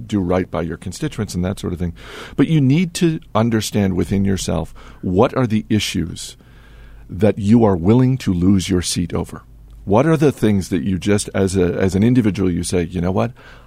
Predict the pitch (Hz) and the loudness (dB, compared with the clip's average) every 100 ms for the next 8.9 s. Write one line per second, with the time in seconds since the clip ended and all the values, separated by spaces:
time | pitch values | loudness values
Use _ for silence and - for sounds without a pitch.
0 | - 101 123 113 104 104 95 87 85 101 | -4 0 2 4 4 2 0 -4 0 2
1 | 120 101 101 98 - 95 85 - 90 90 | 2 0 -2 -2 -2 -4 -4 -4 -2 0
2 | 87 101 - 85 87 - 85 85 78 82 | 0 0 0 -2 0 0 -2 -2 -4 -6
3 | 85 82 85 80 - - 87 90 - 247 | -8 -8 -8 -8 -10 -8 -6 -6 -6 -6
4 | - 87 95 87 90 90 107 107 90 87 | -6 -4 -4 -2 -2 0 0 0 -2 -4
5 | - 92 87 87 85 90 82 80 78 - | -6 -8 -6 -6 -4 -6 -6 -8 -10 -16
6 | - - - - - - - 104 82 85 | -20 -20 -20 -20 -20 -16 -4 -2 0 -2
7 | 87 90 85 78 - - 98 87 101 90 | -2 -4 -2 -2 -6 -8 -8 -6 -6 -8
8 | 85 - - - 98 80 - - | -8 -12 -16 -12 -10 -8 -10 -10